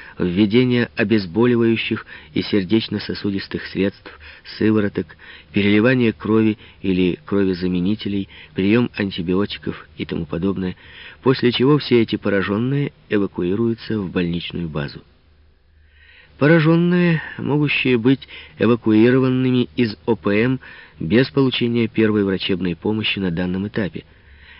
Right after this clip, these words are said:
Эта группа выделяется при массовом поступлении пораженных в О П М,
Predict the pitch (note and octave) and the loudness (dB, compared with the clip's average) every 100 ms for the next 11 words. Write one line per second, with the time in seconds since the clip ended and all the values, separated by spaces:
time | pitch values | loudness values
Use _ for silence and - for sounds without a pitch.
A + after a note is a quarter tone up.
0 | - A#2+ B2+ B2+ B2+ C#3 - C#3+ C3+ B2 | -2 -2 0 0 0 -2 -2 0 2 4
1 | A2+ A2+ A2+ A2+ A2+ - G#2+ G2+ G2 - | 4 4 2 0 -8 -2 0 2 0 -2
2 | G2+ G2 F#2+ - F#2 G2 F#2 F2+ F2 F2 | -6 -4 -6 -8 -10 -4 -2 -2 -4 -4
3 | F2 E2 F2 E2 D#2+ - - - F#2 F#2 | -4 -4 -6 -6 -8 -12 -20 -18 -4 -4
4 | - E2+ F2+ A2+ C#3 | -2 -2 0 0 -4